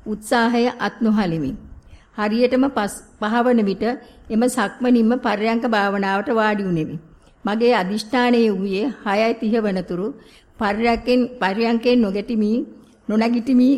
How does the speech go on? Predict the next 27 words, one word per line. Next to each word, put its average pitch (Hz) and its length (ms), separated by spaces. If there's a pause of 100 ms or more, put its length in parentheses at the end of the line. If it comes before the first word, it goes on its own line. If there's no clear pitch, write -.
යන්නයි. 208 380 (920)
ඉඳගෙන 247 380
සිටින 262 360
ඉරියව්වට 240 640
සිත 226 220
යොදා 226 400
හොඳින් 214 360 (320)
සමබර 226 540
වූ 240 220
බව 202 240
දැන 190 240 (460)
මූලික 233 420
කර්මස්ථානයේ 220 840
වන 214 220
පිම්බීම 226 480
හැකිලිම 220 480
වෙත 208 260 (320)
සිත 233 260
යොමු 226 300
කළෙමි. 165 420 (880)
ආශ්වාස 247 520
කරන 233 360
විට 233 260
උදුරේ 226 440
පිම්බී 226 500
එන 202 120
අතර 185 280